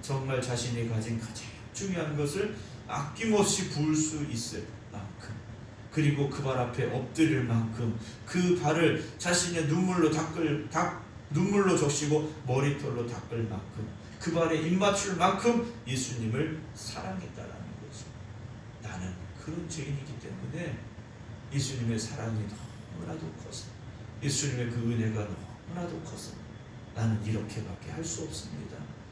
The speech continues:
나는 이렇게라도 예수님에게 그 사랑을 고백해야 됩니다." 하는 여인이었다라는 거죠. 이 여인이 언제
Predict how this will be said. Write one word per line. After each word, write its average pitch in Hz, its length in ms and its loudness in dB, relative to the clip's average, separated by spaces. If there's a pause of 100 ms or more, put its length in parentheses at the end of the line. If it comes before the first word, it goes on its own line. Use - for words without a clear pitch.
(220)
나는 185 260 6
이렇게라도 170 640 6
예수님에게 143 540 2
그 143 120 -2
사랑을 127 380 0
고백해야 117 480 0
됩니다." 110 680 4 (520)
하는 185 340 -2
여인이었다라는 135 760 -2 (180)
거죠. - 260 -10 (680)
이 160 140 2
여인이 135 320 6
언제 113 560 2